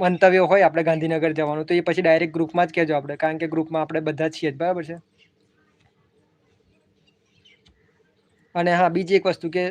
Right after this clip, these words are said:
લાસ્ટ આપણે, શું કહેવાય, કઈ તારીખે જવાનું છે એ આપણે Telegram-માં મૂકી દઈશું, બરાબર છે? બસ આટલું જ હવે કહેવાનું હતું. હવે તમારો કોઈ બી મંતવ્ય કે કોઈ પ્રશ્ન હોય તો સીધા આપણે Telegram-માં વાત કરીએ, બરાબર છે?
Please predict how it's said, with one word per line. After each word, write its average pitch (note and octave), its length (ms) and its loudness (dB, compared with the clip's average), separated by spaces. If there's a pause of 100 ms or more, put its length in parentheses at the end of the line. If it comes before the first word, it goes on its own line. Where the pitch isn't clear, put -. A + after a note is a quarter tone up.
(180)
લાસ્ટ F#3 400 2
આપણે, F3+ 260 -2
શું F3+ 140 -12
કહેવાય, D#3 200 -2 (280)
કઈ G#3 180 6
તારીખે F#3+ 320 6
જવાનું G3 280 4
છે F#3 120 -4
એ F#3 40 4
આપણે F3 260 2 (480)
Telegram-માં F3+ 520 -2
મૂકી F#3+ 200 -4
દઈશું, D#3+ 220 -4
બરાબર F#3+ 280 2
છે? F3 160 -16 (720)
બસ F3 260 -2
આટલું E3 300 -4
જ E3 60 -4
હવે D#3 180 -4
કહેવાનું D3+ 340 -8
હતું. D3+ 160 -14
હવે D3+ 160 -12 (840)
તમારો D#3+ 320 -4
કોઈ E3 220 -2
બી E3+ 320 -4
મંતવ્ય D#3+ 480 -4
કે D#3+ 100 -4
કોઈ E3 180 -4
પ્રશ્ન E3 280 -4
હોય F3 160 0
તો D#3+ 80 -8
સીધા E3 280 -2
આપણે E3 180 0
Telegram-માં D#3 520 -4
વાત D3+ 180 -4
કરીએ, D3+ 200 -6
બરાબર E3+ 280 -6
છે? E3 140 -18